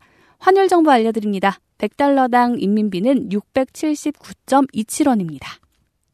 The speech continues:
신지은의 과학상식 퀴즈와 생활 뉴스까지 함께해봤습니다. 뉴스로 소통하는 남과 북 뉴스통입니다. 뉴스로 통하는 세상을 활짝 열어가겠습니다. 오늘의 순위 뉴스 세븐 다시 한번 전해드립니다.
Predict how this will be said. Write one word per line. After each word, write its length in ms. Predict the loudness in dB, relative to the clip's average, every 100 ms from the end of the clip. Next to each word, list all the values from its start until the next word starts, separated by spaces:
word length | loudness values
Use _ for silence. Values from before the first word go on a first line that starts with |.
| _ _ _ _
신지은의 520 | 0 2 4 2 2
과학상식 540 | 2 -2 0 -4 -6 -6
퀴즈와 340 | -6 -2 -2
생활 340 | 0 0 2 2
뉴스까지 540 | 0 -4 -2 -4 -2
함께해봤습니다. 1000 | -4 -2 0 0 -2 -4 -6 -2 -2 -2 _ -12
뉴스로 420 | -10 -4 -2 -2
소통하는 720 | -2 -2 0 2 2 2 0
남과 720 | 0 0 2 2 2 4 2
북 260 | 0 -4 -6 _ _ _
뉴스통입니다. 720 | -10 -8 -6 -4 -4 -2 -2 -2 _ _ -6
뉴스로 340 | -4 -2 -2
통하는 320 | 0 0 -2
세상을 480 | -4 -4 -2 0 -2 -4
활짝 460 | -10 -8 -4 -4 -4 -4
열어가겠습니다. 800 | -2 0 -2 -8 -12 -12 -8 -10 -10 _ _ _ _
오늘의 340 | 0 4 4 4
순위 260 | 2 4
뉴스 280 | 4 2 -2
세븐 400 | -4 -2 0 0
다시 320 | -2 -6 -2
한번 280 | 0 0 0
전해드립니다. 680 | -2 -4 -6 -8 -12 -14 -16